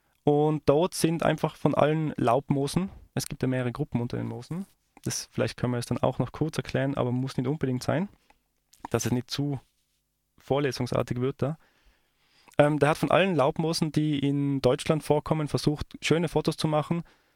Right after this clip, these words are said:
Einerseits am Wuchsort, dann vergrößert die Pflanzen und teilweise sogar wirklich so mikroskopische Aufnahmen von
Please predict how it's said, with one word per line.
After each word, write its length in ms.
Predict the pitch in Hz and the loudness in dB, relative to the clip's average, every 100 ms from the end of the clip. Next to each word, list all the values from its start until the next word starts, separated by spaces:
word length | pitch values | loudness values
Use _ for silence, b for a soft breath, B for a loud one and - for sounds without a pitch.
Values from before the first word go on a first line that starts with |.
| b | b
Einerseits 540 | - 156 160 147 147 - | 2 4 4 2 2 0
am 200 | 131 127 | 0 0
Wuchsort, 440 | 196 - 165 165 | -2 0 0 2
dann 360 | - 147 156 147 | 2 2 0 -4
vergrößert 560 | - 135 143 151 147 - | -4 0 0 0 -4 -4
die 60 | |
Pflanzen 460 | - 135 165 - 165 | 0 2 2 -2 0
und 120 | 143 | 2
teilweise 300 | 135 156 156 | 4 4 0
sogar 300 | 143 143 143 | -2 0 0
wirklich 300 | 156 - 143 | 0 -2 -2
so 120 | 139 | 0
mikroskopische 840 | 135 156 147 - - 175 - 143 139 | -2 -2 -2 -2 0 0 0 0 2
Aufnahmen 520 | 139 - 143 143 139 | 2 0 -2 -2 -4
von 580 | - 135 151 151 147 | 0 0 0 -2 -6